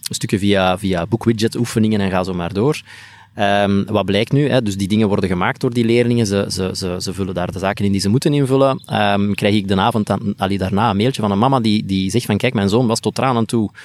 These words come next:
ehm, ja, eigenlijk bewogen, eh, omdat hij dat ernstig genomen heeft. Hè. Hij had ervoor gekozen om daarvoor te studeren en dat ook in eer en geweten op zijn kamer alleen, zonder G S M en wat dan ook in te vullen."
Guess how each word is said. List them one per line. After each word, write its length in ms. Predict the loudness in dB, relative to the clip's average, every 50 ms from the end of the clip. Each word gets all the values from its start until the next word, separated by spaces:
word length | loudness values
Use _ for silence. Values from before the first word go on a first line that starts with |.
| -20 -20 -20 -20 -20 -16 -6
ehm, 680 | -2 0 2 4 4 4 2 2 2 0 0 -2 -2 -4 -6 -6 -6
ja, 160 | -4 -4 -2
eigenlijk 460 | 0 0 0 0 -2 -4 -4 -8 -16 -20 _ _ -20 -20 -18 -14 -10
bewogen, 680 | -6 -2 0 2 4 4 4 4 4 2 0 -2 -4 -6 -10 -16 -20 -20 -20 -10 -4
eh, 200 | -2 0 0 0
omdat 260 | 0 0 0 0 0
hij 300 | 2 2 2 2 2 0
dat 160 | -2 -2 -2 -2
ernstig 400 | -2 -2 0 -2 -2 -4 -4 -4
genomen 340 | -2 -2 0 0 0 2 2
heeft. 280 | 2 2 2 0 -2
Hè. 180 | -4 -4 -4 -4 -6 -8 -10
Hij 400 | -10 -10 -6 -2 0 2 2 2
had 180 | 2 0 0
ervoor 220 | -2 -2 -2 0 0
gekozen 400 | 0 0 0 0 0 2 2 2
om 100 | 2 2
daarvoor 260 | 2 2 0 -2 -4
te 100 | -4 -6
studeren 460 | -8 -6 -4 0 2 2 4 4 2
en 100 | 2 2
dat 140 | 2 2 2
ook 160 | 0 0 0
in 100 | 0 -2 0
eer 140 | 2 2 2
en 120 | 2 2
geweten 320 | 2 2 2 2 2 0
op 80 | -2 -2
zijn 160 | -2 -2 -2
kamer 300 | 0 0 0 0 0 0
alleen, 400 | 0 0 2 2 2 2 2 0
zonder 240 | 2 2 2 2 2
G 240 | 2 2 0 0 2
S 20 | 0
M 140 | 0 -2
en 100 | 0 0
wat 140 | -2 -2 -2
dan 140 | -2 -2 -2
ook 140 | -2 -2 -2
in 160 | -2 -2 0
te 140 | 2 0 2
vullen." 300 | 2 2 2 2 2